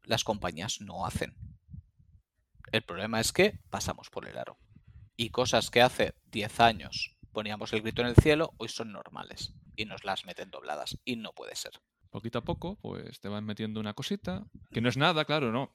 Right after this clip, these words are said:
Speaker 2: no te preocupes, que no es nada. Fíjate, para ahorrar papel, no te meto un manual.
Speaker 1: Mm.
Speaker 2: Y en dos años, todos los manuales a tomar por culo. Y al final,
Speaker 1: <laughs>
Speaker 2: son punto a punto a punto que dejamos pasar como comunidad,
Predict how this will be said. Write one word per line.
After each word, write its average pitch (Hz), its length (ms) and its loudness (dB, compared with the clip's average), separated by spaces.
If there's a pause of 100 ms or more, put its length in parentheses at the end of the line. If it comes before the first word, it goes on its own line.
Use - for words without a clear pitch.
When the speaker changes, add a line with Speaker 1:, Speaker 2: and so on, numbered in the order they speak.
(160)
Speaker 2:
no 104 120 -8
te - 80 -10
preocupes, 110 400 -6
que 101 120 -8
no 104 80 -4
es 107 100 -6
nada. 101 220 -2
Fíjate, 127 360 0 (200)
para 117 160 6
ahorrar 143 260 6
papel, 220 460 2 (100)
no 143 160 0
te 156 80 -2
meto 143 240 -2
un 127 80 -2
manual. 104 460 -2
Speaker 1:
Mm. 98 120 -10 (120)
Speaker 2:
Y 123 80 -4
en 107 100 -2
dos 117 180 -2
años, 165 480 -6
todos 127 100 -6
los 120 80 -4
manuales 143 480 -6
a 113 80 -10
tomar 107 200 -6
por 104 160 -6
culo. 101 420 -6
Y 143 140 0
al 127 80 2
final, 160 320 2
Speaker 1:
<laughs> 175 220 -4
Speaker 2:
son 156 320 -6
punto 165 440 0
a - 140 -2
punto 151 420 -4
a 131 140 -4
punto 120 300 -2
que 120 100 -2
dejamos 147 460 -2
pasar 120 320 -2
como 110 260 -6
comunidad, 175 560 -4